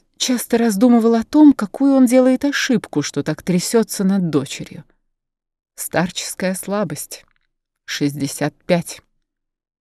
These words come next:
Да, он старится. Но годы не очень давали себя знать, так как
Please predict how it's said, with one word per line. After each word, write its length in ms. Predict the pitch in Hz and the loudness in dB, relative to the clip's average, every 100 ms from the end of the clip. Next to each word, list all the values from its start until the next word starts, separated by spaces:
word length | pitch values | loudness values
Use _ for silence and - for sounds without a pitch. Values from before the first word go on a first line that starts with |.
| _ _ _ _ _ _ _ _ _ _ _ _ _ - | _ _ _ _ _ _ _ _ _ _ _ _ _ 0
Да, 380 | 180 202 190 | 2 4 4
он 180 | 196 240 | 2 0
старится. 800 | - - 170 139 139 - - 156 - _ _ _ _ _ _ _ - | -2 -4 -2 -2 -4 -10 -14 -16 -18 _ _ _ _ _ _ _ 0
Но 360 | 196 226 226 - | 4 6 4 2
годы 480 | 190 320 208 135 - _ _ _ - | 2 4 4 2 -4 _ _ _ 0
не 260 | 185 214 269 | 4 6 4
очень 340 | 302 - 277 | 2 4 6
давали 320 | 262 262 254 | 6 4 0
себя 340 | 240 - 240 233 | -2 -2 0 2
знать, 420 | 175 139 143 - | 0 0 -6 -6
так 160 | 175 - | -8 -4
как 300 | 185 180 | -4 -4